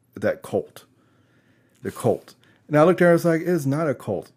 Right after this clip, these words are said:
Do you know what Catholic Church?" She goes, "No, and I don't care." I'm like, "All right, well, then that's that." So, um, and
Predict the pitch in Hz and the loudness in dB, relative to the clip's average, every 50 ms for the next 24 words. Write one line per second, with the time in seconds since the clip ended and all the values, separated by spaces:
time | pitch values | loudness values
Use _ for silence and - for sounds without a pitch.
0 | _ - 139 160 165 180 196 190 175 156 - - 147 147 139 - - 151 131 - | _ -4 -2 0 0 0 0 0 -2 -4 -4 -4 -4 -4 -4 -4 -6 -8 -8 -6
1 | - 123 107 113 120 117 120 113 110 104 101 98 - - 101 95 92 95 90 78 | -6 -4 -2 -2 0 0 0 0 -2 -2 -4 -4 -6 -8 -8 -6 -6 -6 -8 -10
2 | - - 90 95 160 131 139 - - 110 123 123 123 131 127 131 127 - - 151 | -12 -16 -16 -14 -14 -14 -14 -14 -14 -14 -12 -12 -14 -12 -14 -14 -14 -14 -14 -12
3 | 147 123 120 131 - - - 117 110 107 104 - - - - - _ _ _ _ | -10 -10 -12 -12 -12 -8 -4 -4 -4 -4 -4 -8 -14 -20 -20 -20 _ _ _ _
4 | _ _ _ _ - 117 120 117 113 113 110 110 101 - _ _ _ _ _ _ | _ _ _ _ -4 0 2 2 2 2 0 -2 -6 -8 _ _ _ _ _ _
5 | _ _ _ _ _ _ _ _ _ _ _ _ _ _ _ _ _ _ _ _ | _ _ _ _ _ _ _ _ _ _ _ _ _ _ _ _ _ _ _ _
6 | - 135 131 127 123 120 120 113 120 - | 0 2 2 2 2 0 -2 -4 -6 -10